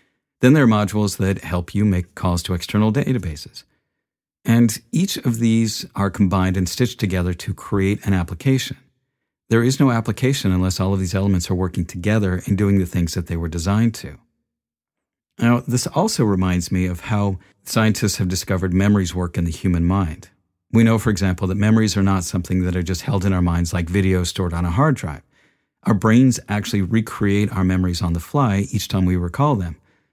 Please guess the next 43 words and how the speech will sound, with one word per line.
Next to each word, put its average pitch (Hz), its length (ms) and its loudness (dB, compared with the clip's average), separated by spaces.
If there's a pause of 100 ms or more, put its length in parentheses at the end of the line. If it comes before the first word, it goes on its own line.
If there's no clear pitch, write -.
(140)
So 113 140 2
each 104 140 0
time 104 200 2
we 95 100 2
remember 101 420 2
an 90 100 0
event, 87 360 -2 (140)
we 110 100 2
are 107 80 4
not 107 160 2
watching 98 400 0
something 92 320 -2
that 85 80 -2
is 87 180 -6
fixed 123 480 -2
or 98 140 -2
the 87 120 -2
original 107 380 0
event, 87 300 -2 (480)
but 131 100 2
we 135 140 2
are 131 80 2
creating 117 560 2
something 90 380 -2
that 87 140 0
is 87 220 -4
always 98 300 0
slightly 87 340 -4
different. 90 440 -6 (500)
It's - 100 -4
like 104 140 2
our 98 80 2
brain 104 300 4
has 95 180 2
the - 80 -2
basic 87 340 -2
story 117 520 0
and 95 120 0
tries 90 260 -2
to - 100 -12
fill 87 200 -4
it 90 80 -2
in. 104 340 0